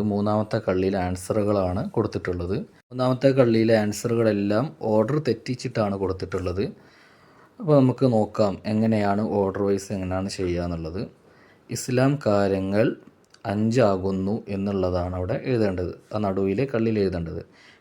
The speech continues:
രണ്ടാമത്തെ ക്വസ്റ്റ്യൻ, ഷഹാദത്ത് കലിമ രണ്ടാകുന്നു എന്നുള്ളതാണ് അവിടെ എഴുതേണ്ടത്. മൂന്നാമത്തെ ക്വസ്റ്റ്യൻ, ഇബാദത്തിന് അർഹൻ അള്ളാഹു മാത്രം എന്നുള്ളതാണ് അവിടെ എഴുതേണ്ടത്. നാലാമത്തെ ക്വസ്റ്റ്യൻ, വലത് കാൽ കഴുകണം,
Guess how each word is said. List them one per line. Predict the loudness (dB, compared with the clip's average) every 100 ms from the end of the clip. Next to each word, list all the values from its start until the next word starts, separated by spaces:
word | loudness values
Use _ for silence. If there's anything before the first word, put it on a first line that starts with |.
| -8
രണ്ടാമത്തെ | 0 2 2 2 -2 -4
ക്വസ്റ്റ്യൻ, | -6 -6 -6 -2
ഷഹാദത്ത് | 0 2 2 0 -2 -4 -2
കലിമ | -2 -2 0 -2 -4 -14 _ _ _ _ _ -20 _ _ _ _ -4
രണ്ടാകുന്നു | -2 2 2 2 0 -2 -2 -2 -2
എന്നുള്ളതാണ് | -2 0 0 0 0 0
അവിടെ | 0 0
എഴുതേണ്ടത്. | -2 -4 -2 -4 -4
മൂന്നാമത്തെ | -2 0 0 -2 -6
ക്വസ്റ്റ്യൻ, | -8 -8 -8 -8 -8 _ _ -8
ഇബാദത്തിന് | -2 2 2 2 0 -2 0 0
അർഹൻ | -2 -2 -2 -2 -8 _ _ -2
അള്ളാഹു | 0 2 2 2 0 -2
മാത്രം | -2 -4 -4 -4 -4 -8
എന്നുള്ളതാണ് | -6 -4 -2 0 0
അവിടെ | -2 -2
എഴുതേണ്ടത്. | -2 -4 -4 -2 -2 -6 -14 -20 -18 -6
നാലാമത്തെ | -2 0 -2 -2
ക്വസ്റ്റ്യൻ, | -6 -6 -6 -6 -4
വലത് | -2 0 0 0
കാൽ | 2 2 0 -4
കഴുകണം, | -2 2 2 2 0